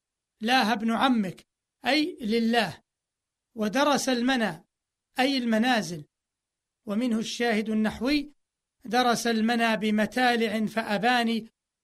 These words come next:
فتقادمت فالحبس فالسوبان". المثال التاسع عشر والأخير الإضمار للأسماء والأفعال والحروف، كقولهم: "ألا يسلمي"، أي يا هذه، وقولهم:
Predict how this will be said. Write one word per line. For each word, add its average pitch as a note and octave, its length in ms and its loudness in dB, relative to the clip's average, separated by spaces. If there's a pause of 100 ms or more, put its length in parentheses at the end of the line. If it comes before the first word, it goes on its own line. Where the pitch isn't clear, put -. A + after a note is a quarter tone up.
فتقادمت G#3+ 920 0
فالحبس G#3+ 580 -4
فالسوبان". F#3+ 920 -4 (960)
المثال C#4 500 2
التاسع B3+ 520 0
عشر A#3+ 440 0
والأخير A3 760 0 (800)
الإضمار A#3 760 0
للأسماء A3 840 -2
والأفعال G#3+ 680 0
والحروف، A#3 560 -2 (560)
كقولهم: A3 760 0 (400)
"ألا A3 240 4
يسلمي"، G#3+ 680 0 (420)
أي G#3+ 260 0
يا G3+ 180 0
هذه، F#3 460 -4 (580)
وقولهم: C#4+ 920 0